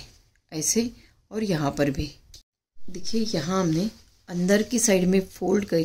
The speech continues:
किया और क्लिप से attach किया और इसके ऊपर हम सिलाई करेंगे। इसके साथ ये पूरे round में यहाँ से यहाँ तक, वैसे ही यहाँ से यहाँ तक top stitch करेंगे। Top, top stitch के साथ साथ ही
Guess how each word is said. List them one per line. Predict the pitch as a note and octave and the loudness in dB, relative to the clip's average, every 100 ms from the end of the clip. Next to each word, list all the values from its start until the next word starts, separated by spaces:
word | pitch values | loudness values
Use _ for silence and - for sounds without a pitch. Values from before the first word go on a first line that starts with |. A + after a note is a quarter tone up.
| E3 | -2
किया | E3 F3 B3 C4 - | -2 0 -2 -10 -14
और | - - - | -14 -12 -4
क्लिप | C4 C4+ | -4 0
से | - | 0
attach | C#3+ D3 C3 - | 0 -2 -2 -4
किया | - D3 - - _ _ _ _ _ _ _ - | -4 -14 -16 -20 _ _ _ _ _ _ _ -20
और | F#3 | -20
इसके | - - - B3 | -14 -10 -4 -2
ऊपर | - F3 | -2 -2
हम | G#3 A#3 - - _ _ _ _ _ _ _ _ | -2 -4 -12 -20 _ _ _ _ _ _ _ _
सिलाई | - F3+ E3+ F3+ | -8 -2 2 2
करेंगे। | G3+ G3+ G3+ G#3+ | 4 6 6 4
इसके | - G#3 - C4 | 0 -4 0 2
साथ | B3+ A3 A3+ | 4 2 2
ये | A#3+ - A#3+ | -4 -6 -6
पूरे | A#3+ A#3+ A#3+ C4+ | 0 4 6 4
round | A3+ F#3+ G3 G#3+ G#3+ | 4 4 6 8 8
में | G#3 | 6
यहाँ | G3+ F3 F3+ | 4 2 2
से | F3+ G#3 | 2 2
यहाँ | F#3 D#3+ G3 | 4 2 0
तक, | - A2+ - - _ _ _ _ _ _ _ _ E3 | -2 -6 -10 -20 _ _ _ _ _ _ _ _ -12
वैसे | D#3+ - F3 | -8 -4 0
ही | G#3 C#4+ C#4 - - - _ _ | 2 2 -2 -10 -10 -16 _ _
यहाँ | E3 E3+ F3 | -12 -8 -4
से | - | -2
यहाँ | G3+ F#3 E3 E3+ G3 | -2 -2 -4 -2 -4
तक | A#3 A#3+ - _ _ - | -6 -8 -12 _ _ -12
top | E3+ D#3 | -10 -6
stitch | - G3+ G3 | -4 -4 -2
करेंगे। | G#3+ G#3 G#3+ A#3+ | 0 4 4 4
Top, | A#3+ A#3 A3+ - _ - | 2 -2 -2 -14 _ -10
top | F#3+ F#3+ | -6 -6
stitch | - A3+ - | -2 -2 -2
के | B3 A#3+ | -2 0
साथ | A#3+ A#3+ A#3+ | 2 2 4
साथ | B3 A#3+ G3+ | 2 2 0
ही | F#3+ | 0